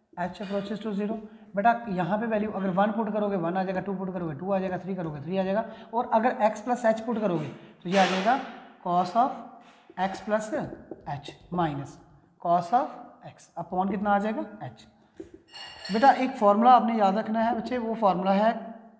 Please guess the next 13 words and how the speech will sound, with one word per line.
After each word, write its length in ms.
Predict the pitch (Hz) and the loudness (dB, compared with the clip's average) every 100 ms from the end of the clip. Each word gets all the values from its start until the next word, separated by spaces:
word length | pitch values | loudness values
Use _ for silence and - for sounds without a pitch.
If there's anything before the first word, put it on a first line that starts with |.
| _ _ _ _ _ _ _ _ _ _ _ _ _ _ _ - | _ _ _ _ _ _ _ _ _ _ _ _ _ _ _ -2
cos 380 | 185 185 208 - 190 | 4 4 4 -2 -2
A 120 | 180 254 - 190 170 | 0 -2 -6 -8 0
minus 360 | 170 185 220 - | 2 2 -2 -2
cos 300 | 165 156 170 | -2 -2 -4
B 120 | 170 139 | -8 -8
का, 100 | 107 - _ - _ _ _ - - - - - - - _ | -14 -18 _ -20 _ _ _ -20 -20 -20 -20 -20 -20 -20 _
Two 140 | 196 208 | -8 0
sin 300 | 220 202 226 - - - - - - - - - | 2 2 -2 -8 -16 -20 -20 -20 -20 -20 -18 -6
A 180 | 196 190 | -4 0
plus 240 | 208 202 | -2 0
B 160 | 180 185 | -2 0
by 160 | 208 | 0
टू 120 | 208 | 0